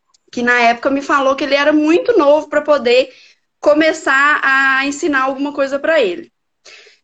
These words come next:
E aí eu falei, "Gente, mas como assim, né? Porque realmente isso não faz nenhum sentido." Mas,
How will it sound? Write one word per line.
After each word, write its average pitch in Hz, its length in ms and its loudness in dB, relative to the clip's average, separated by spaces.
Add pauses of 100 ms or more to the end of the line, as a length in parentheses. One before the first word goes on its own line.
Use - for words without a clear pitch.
(120)
E 277 120 -2
aí 285 200 0
eu 311 80 2
falei, 311 260 -6
"Gente, 277 420 -8
mas 285 160 -6
como 320 220 -6
assim, 269 320 -6
né? 233 200 -4
Porque - 200 -8
realmente 277 540 -2
isso 302 100 -12
não 349 140 0
faz 359 200 -2
nenhum 302 240 0
sentido." 302 640 -2 (280)
Mas, 349 640 0